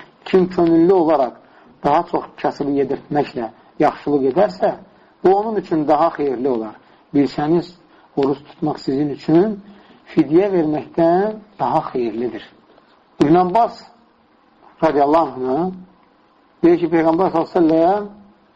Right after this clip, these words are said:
Məkkəyə gəldi Ramazan ayında və oruç tutmuşdu. Gəlib Kəbir deyilən bir yerə çatdı. Ora çatdıqda artıq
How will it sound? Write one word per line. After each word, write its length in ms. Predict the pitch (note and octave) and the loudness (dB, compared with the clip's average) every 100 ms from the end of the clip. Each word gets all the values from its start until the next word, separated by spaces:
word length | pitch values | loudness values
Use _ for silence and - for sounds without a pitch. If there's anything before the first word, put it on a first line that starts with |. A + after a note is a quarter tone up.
| _ _ | _ _
Məkkəyə 440 | E3 D#3+ - D#3+ E3 | 0 0 0 2 4
gəldi 340 | D3 B2+ A2+ A#2 - _ | 2 -2 -6 -12 -20 _
Ramazan 440 | - C#3+ C#3 B2+ C3 | -4 0 0 0 -2
ayında 360 | A#2+ A2+ A2 G#2+ _ _ _ _ _ _ _ - | -4 -10 -14 -18 _ _ _ _ _ _ _ -4
və 280 | C3+ D#3 F#3+ A#3 A#3+ A#3 _ _ _ _ _ _ _ _ _ _ - | 0 4 4 2 0 -6 _ _ _ _ _ _ _ _ _ _ 0
oruç 280 | D#3 F#3+ | 2 2
tutmuşdu. 580 | - - C#3 B2+ - A#2+ - _ _ _ _ _ _ - | -4 -14 -12 -12 -12 -16 -16 _ _ _ _ _ _ 0
Gəlib 360 | E3 A3 F#3 | 2 2 -4
Kəbir 400 | - E3 E3 A3+ - | -6 -4 -2 -4 2
deyilən 360 | D#3+ D#3 E3+ | 2 4 2
bir 80 | D#3 | 0
yerə 280 | C#3 D3 D3 | 2 0 0
çatdı. 360 | D3+ B2+ - F3+ | -4 -6 -4 0
Ora 220 | E3+ E3 | 0 0
çatdıqda 520 | - C#3 C#3+ - F#3 | -4 -6 -8 -2 0
artıq 360 | F#3 E3+ - | 2 0 -2